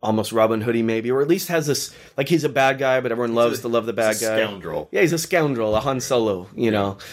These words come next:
Speaker 1: um, that sort of stuff. And so we just started kind of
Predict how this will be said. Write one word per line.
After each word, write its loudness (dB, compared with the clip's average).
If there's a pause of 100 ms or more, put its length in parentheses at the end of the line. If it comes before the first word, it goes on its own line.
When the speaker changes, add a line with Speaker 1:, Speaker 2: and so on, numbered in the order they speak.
(300)
Speaker 1:
um, -2
that 4
sort -2
of -2
stuff. -2
And -4
so 0
we 4
just -4
started 0
kind -2
of 0